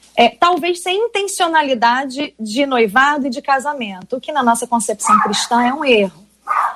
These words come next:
Mas é uma realidade muito avassaladora, principalmente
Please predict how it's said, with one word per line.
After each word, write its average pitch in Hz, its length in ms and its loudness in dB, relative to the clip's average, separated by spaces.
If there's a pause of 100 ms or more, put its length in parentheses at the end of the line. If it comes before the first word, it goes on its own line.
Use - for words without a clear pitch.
(300)
Mas 269 380 4
é 311 40 0
uma 330 140 -4
realidade 311 800 -2
muito 330 840 0 (260)
avassaladora, 262 1000 -2
principalmente 247 1120 -2